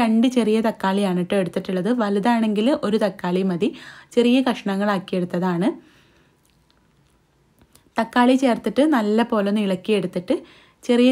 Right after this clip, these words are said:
തീയിലേക്ക് മാറ്റിയിട്ട് നമുക്ക് മൂടി വെച്ചിട്ട് ആ തക്കാളി ഉടഞ്ഞ് വരുന്നവരെ ഒന്ന് മൂടി വെച്ച് കൊടുക്കണം. അപ്പോൾ തക്കാളി ചെറുതായിട്ട്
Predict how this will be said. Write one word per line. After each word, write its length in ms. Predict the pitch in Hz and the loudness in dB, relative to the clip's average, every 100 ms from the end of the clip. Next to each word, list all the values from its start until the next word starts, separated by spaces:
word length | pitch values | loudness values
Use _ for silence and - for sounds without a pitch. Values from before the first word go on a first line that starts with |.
| 254 | 4
തീയിലേക്ക് 400 | 226 214 202 220 214 | 2 0 -2 -2 0
മാറ്റിയിട്ട് 400 | 190 185 196 220 208 | -2 -2 -2 0 -2
നമുക്ക് 280 | 190 180 285 - - - - _ 240 | -4 -2 -4 -4 -14 -20 -20 _ 2
മൂടി 260 | 247 254 269 220 | 6 6 4 2
വെച്ചിട്ട് 240 | - 226 | 0 -4
ആ 40 | 214 202 | -2 -4
തക്കാളി 320 | - 214 226 214 | -2 0 2 2
ഉടഞ്ഞ് 260 | 202 214 226 | 2 2 0
വരുന്നവരെ 380 | 190 190 196 190 190 | 0 -2 -2 -2 0
ഒന്ന് 120 | 262 302 | 2 2
മൂടി 220 | 220 214 196 | 2 2 0
വെച്ച് 140 | 185 | 0
കൊടുക്കണം. 400 | 180 165 170 165 - _ _ _ _ _ _ _ _ _ _ _ _ _ _ _ _ _ _ _ _ _ | -4 -4 -6 -8 -10 _ _ _ _ _ _ _ _ _ _ _ _ _ _ _ _ _ _ _ _ _
അപ്പോൾ 80 | 247 | -2
തക്കാളി 360 | 240 - 233 247 262 | -2 0 2 2 2
ചെറുതായിട്ട് 520 | 240 214 214 202 | 0 0 0 0